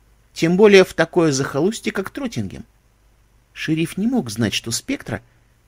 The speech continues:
вхожая во дворец принца Морнинга Шейда, была прекрасно осведомлена об игре.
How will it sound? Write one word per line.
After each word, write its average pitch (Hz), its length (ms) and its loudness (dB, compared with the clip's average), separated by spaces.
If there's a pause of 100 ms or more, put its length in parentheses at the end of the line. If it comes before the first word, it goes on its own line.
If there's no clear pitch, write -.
вхожая 202 540 2
во 202 100 4
дворец 202 400 2
принца 160 400 -4
Морнинга 117 500 0
Шейда, 214 460 -6 (560)
была 214 300 0
прекрасно 214 580 -4
осведомлена 208 760 2
об 104 140 -4
игре. 127 240 -10